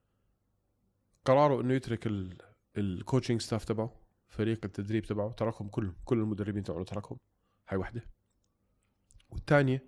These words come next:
المشاكل الشخصية اللي إحنا عم نسمع عنها، إنه مرته تركته، كانت، آه، عم بتشك بإنه عم بيخون وبلا بلا بلا، وإنه هي عم بتطلع مع ناس تانيين وما بعرف شو، وهذا الحكي كله هذا هون. أنت ما، إذا ذهنك مش صافي لهاي اللعبة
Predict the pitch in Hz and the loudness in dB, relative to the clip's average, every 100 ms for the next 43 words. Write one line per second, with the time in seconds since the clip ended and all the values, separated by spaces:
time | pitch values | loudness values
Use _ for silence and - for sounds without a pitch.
0 | - _ _ _ _ _ _ _ _ - | -16 _ _ _ _ _ _ _ _ -20
1 | _ _ _ _ _ _ 117 120 113 147 | _ _ _ _ _ _ 0 0 2 2
2 | - 117 - 123 - 143 113 104 107 98 | 2 0 0 0 4 6 4 0 -2 -2
3 | - 87 92 101 98 98 92 85 78 78 | -2 -4 -4 -6 -6 -4 -4 -4 -6 -4
4 | 98 92 - 147 151 170 151 160 156 151 | -6 -6 -2 0 2 0 0 0 0 -2
5 | 143 101 87 80 80 - 87 82 62 78 | -2 -4 -2 -6 -10 -10 -8 -6 -8 -12
6 | 73 71 69 87 95 - - 95 98 85 | -12 -10 -8 -8 -8 -8 -6 -6 -6 -6
7 | 80 101 - 156 165 147 101 92 92 110 | -6 -4 2 4 4 2 -2 -4 -2 2
8 | 151 131 104 110 98 87 92 95 - 113 | 4 2 0 0 0 -2 -6 -10 -8 -10
9 | - 87 90 95 113 - - 98 147 180 | -8 -8 -4 0 0 -2 -4 2 4 6
10 | 127 98 82 87 - 165 180 175 135 135 | 4 2 -2 -6 2 6 6 6 6 6
11 | 147 123 - 147 127 160 135 117 131 113 | 6 2 -2 -2 2 4 4 4 4 6
12 | 135 165 151 151 113 101 - - 107 - | 8 6 4 0 2 0 -4 -4 -2 -2
13 | - 107 117 160 127 - 110 - 143 156 | 2 4 8 8 6 2 -2 4 6 6
14 | 165 196 _ _ - 95 117 127 120 127 | 2 -2 _ _ -4 0 4 4 4 2
15 | 165 | 0